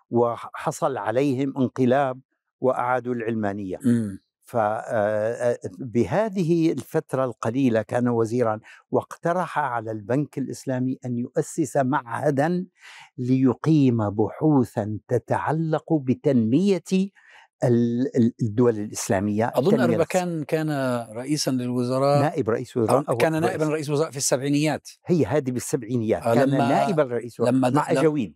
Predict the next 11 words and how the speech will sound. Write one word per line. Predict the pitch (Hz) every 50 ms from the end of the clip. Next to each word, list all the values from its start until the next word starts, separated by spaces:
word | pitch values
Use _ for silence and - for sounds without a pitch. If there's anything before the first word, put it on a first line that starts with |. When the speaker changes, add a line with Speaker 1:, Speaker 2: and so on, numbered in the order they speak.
| _ -
Speaker 2:
لما | 127 131 139
دخلت | 135 165 - - 147 139 - -
تركيا | 135 - - 165 156 147
قبرص. | - - 151 127 120 104 - - - 185
Speaker 1:
قبرص، | 196 151 131 120 110 - - -
تمامًا. | 165 170 165 151 117 98 87 76 _ -
Speaker 2:
أيوة، | 110 107
أيوة. | 107 101 101 _ _ _ _ _ _ _ -
Speaker 1:
في | - 131
ذلك | 113 123 175 247 262 220 196 _ -
الوقت | 165 139 139 - - - - 160